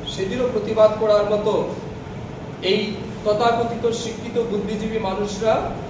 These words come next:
একত্রিত হতে পারে। সেই ছেচল্লিশ থেকে আজ দুই হাজার চব্বিশ পর্যন্ত এত বছর পরেও কিন্তু আমাদের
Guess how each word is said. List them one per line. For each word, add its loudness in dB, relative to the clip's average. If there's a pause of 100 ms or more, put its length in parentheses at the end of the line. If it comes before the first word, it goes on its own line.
(160)
একত্রিত -4
হতে 2
পারে। -6 (1800)
সেই 6
ছেচল্লিশ 2
থেকে 2
আজ 6
দুই 0
হাজার 4
চব্বিশ 2
পর্যন্ত 2 (2250)
এত 6
বছর 8
পরেও 6
কিন্তু 2
আমাদের 6